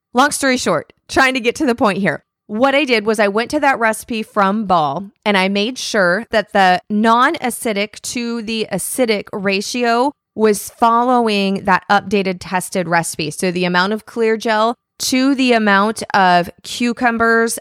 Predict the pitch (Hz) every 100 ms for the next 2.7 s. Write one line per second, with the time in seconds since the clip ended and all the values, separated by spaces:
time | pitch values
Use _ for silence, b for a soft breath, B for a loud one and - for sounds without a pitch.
0 | - 214 220 220 214 208 214 - 202 185
1 | - - 330 - 226 190 190 - - 269
2 | 269 247 247 214 208 202 202